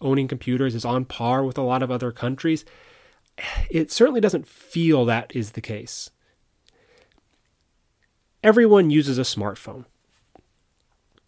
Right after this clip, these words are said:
Again, they might not be the best at troubleshooting if something goes wrong, but they have smartphones. Of course,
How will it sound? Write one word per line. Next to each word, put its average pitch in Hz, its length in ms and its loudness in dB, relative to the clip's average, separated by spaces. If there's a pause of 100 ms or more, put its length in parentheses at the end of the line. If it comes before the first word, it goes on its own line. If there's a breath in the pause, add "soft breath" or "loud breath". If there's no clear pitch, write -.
(120)
Again, 135 360 2 (800 loud breath)
they 143 120 8
might 151 160 6
not 147 140 4
be 135 100 2
the 120 100 0
best 120 180 0
at - 60 -18
troubleshooting 147 760 2
if - 100 -6
something 117 300 -4
goes 110 220 -6
wrong, 196 220 -2
but 160 200 2
they 160 100 4
have 135 380 -4
smartphones. 110 760 -10 (1300 soft breath)
Of 170 120 0
course, - 520 4